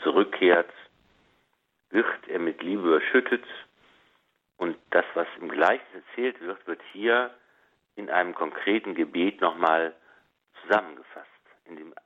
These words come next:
in diesem Wort, Vater, geheiligt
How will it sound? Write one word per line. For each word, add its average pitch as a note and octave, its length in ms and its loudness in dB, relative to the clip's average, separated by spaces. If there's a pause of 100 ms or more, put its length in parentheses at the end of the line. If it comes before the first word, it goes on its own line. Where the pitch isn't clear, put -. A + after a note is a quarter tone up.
in F2+ 100 -20
diesem G2+ 240 -16
Wort, - 260 -6 (800)
Vater, - 420 -4 (1400)
geheiligt F2+ 560 -2